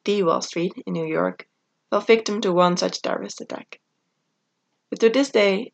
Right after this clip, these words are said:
no one has claimed the attack, which is strange. If you don't claim a terrorist attack, it won't do anything for your cause. Um, either you want to create change or fear,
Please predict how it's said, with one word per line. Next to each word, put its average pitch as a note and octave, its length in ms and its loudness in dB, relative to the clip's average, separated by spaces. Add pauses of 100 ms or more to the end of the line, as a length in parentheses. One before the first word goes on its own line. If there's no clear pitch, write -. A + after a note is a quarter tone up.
no G3+ 220 4
one C4 160 4
has A#3+ 120 -2
claimed F#3 360 0
the - 80 -8
attack, - 500 -6 (220)
which - 160 -6
is A3+ 120 0
strange. - 540 -2 (540)
If A3+ 120 -12
you A#3 240 -4
don't A3+ 300 -2
claim G#3 460 0 (120)
a - 80 -10
terrorist G3+ 400 -2
attack, - 420 -6 (220)
it - 120 -10
won't A#3 160 -2
do A#3 160 4
anything G3+ 340 -2
for F#3 140 -4
your F#3+ 100 -4
cause. - 560 0 (800)
Um, F#2 260 -4 (220)
either F3+ 460 -2
you F#3 120 -4
want F3+ 160 0
to F3+ 80 -6
create F3+ 380 -2 (160)
change F#3 480 0
or - 240 0
fear, A3 580 2